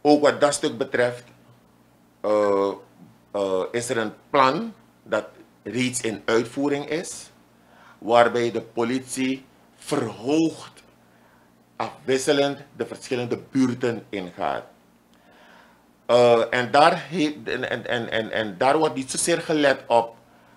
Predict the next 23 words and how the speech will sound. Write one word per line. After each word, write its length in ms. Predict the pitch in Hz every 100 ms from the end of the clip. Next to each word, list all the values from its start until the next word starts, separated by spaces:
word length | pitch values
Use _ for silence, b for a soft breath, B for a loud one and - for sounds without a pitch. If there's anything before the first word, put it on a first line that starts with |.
| b -
eh, 500 | 117 117 110 107 104
op, 240 | - 113 -
op, 180 | 110 -
op, 200 | 107 117
op 160 | 107
de 80 | 117
frequentie 1160 | - 113 - _ _ 156 165 175 - 131 123 - - -
van 200 | - 117 113
inbraken. 760 | 113 110 98 92 - 104 120 B B B
Het 200 | 120 -
is 240 | 143 160 -
dat 140 | 143
de 100 | 131
politie 580 | 131 123 120 123 - 123
gewoon 440 | 113 104 117 131 131 B
zichtbaar 1080 | 87 - 143 156 - - 117 113 113 120 127 B B
moet 280 | B 113 113
zijn 580 | - - 95 98 113 165 B B B B
over 340 | 127 131 123
de 160 | 113 101
wegen 380 | 113 117 120 98
van 160 | 113
Suriname. 680 | 107 107 92 87 80 73